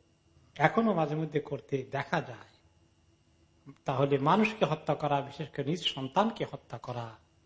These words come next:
রিজিকের ভয়ে, এটি অনেক বড় কবিরা গুনাহ। এরপরে আল্লাহ তাআলা কবিরা গুনাহ হিসেবে উল্লেখ করেছেন, "ওয়ালা তাকরাবুল ফাওয়াহিশা মা যাহারা মিনহা মা বাতান",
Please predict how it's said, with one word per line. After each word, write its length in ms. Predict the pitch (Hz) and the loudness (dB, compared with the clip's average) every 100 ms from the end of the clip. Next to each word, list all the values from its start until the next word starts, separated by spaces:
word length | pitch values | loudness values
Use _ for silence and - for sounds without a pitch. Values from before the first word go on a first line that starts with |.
| _ _ 127 | _ _ 4
রিজিকের 460 | 160 165 156 135 | 4 4 -2 -6
ভয়ে, 420 | - 117 127 123 104 - _ _ _ _ _ _ _ _ | -6 0 0 0 -4 -18 _ _ _ _ _ _ _ _
এটি 300 | - 165 160 | -2 -2 0
অনেক 240 | 147 147 180 | 2 2 2
বড় 180 | 135 135 | 2 2
কবিরা 360 | 147 143 123 110 | 2 0 -2 -6
গুনাহ। 260 | 110 110 - - _ _ _ _ _ _ _ _ _ - - - - | -10 -12 -14 -18 _ _ _ _ _ _ _ _ _ -20 -16 -8 10
এরপরে 500 | 202 240 - 208 214 | 12 12 10 8 8
আল্লাহ 220 | 190 185 | 6 4
তাআলা 220 | 185 185 175 | 4 2 4
কবিরা 240 | 180 175 | 2 4
গুনাহ 280 | 175 165 170 | 2 4 4
হিসেবে 260 | 165 165 160 | 4 2 0
উল্লেখ 220 | 151 156 156 | 0 0 0
করেছেন, 420 | 151 151 - 160 | -2 -2 -2 0
"ওয়ালা 380 | 151 175 196 170 | 4 6 8 6
তাকরাবুল 580 | - 214 214 196 175 175 | 6 6 6 4 4 0
ফাওয়াহিশা 720 | - 214 240 214 160 - 127 | 6 8 10 8 2 2 -2
মা 200 | 135 135 | -2 -4
যাহারা 300 | 143 160 160 | -2 -2 -2
মিনহা 320 | 147 151 156 175 | -2 -2 -2 -2
মা 180 | 190 | 0
বাতান", 460 | 190 220 233 247 262 | 6 6 8 6 4